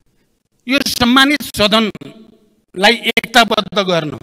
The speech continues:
सहमति र समझदारीमा ल्याउन म प्रतिपक्षमा हुँदा होस् या सत्ता पक्षमा मैले भूमिका खेलेको छु भन्ने मेरो विश्वास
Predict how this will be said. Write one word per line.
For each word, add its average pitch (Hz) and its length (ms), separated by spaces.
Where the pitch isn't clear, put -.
सहमति 226 640
र 202 100
समझदारीमा 202 1000
ल्याउन 180 440
म 180 140
प्रतिपक्षमा 202 960
हुँदा 175 320
होस् 240 240
या 233 100
सत्ता 254 320
पक्षमा 143 500
मैले 202 360
भूमिका 165 480
खेलेको 180 460
छु 202 240
भन्ने 156 240
मेरो 156 260
विश्वास 143 600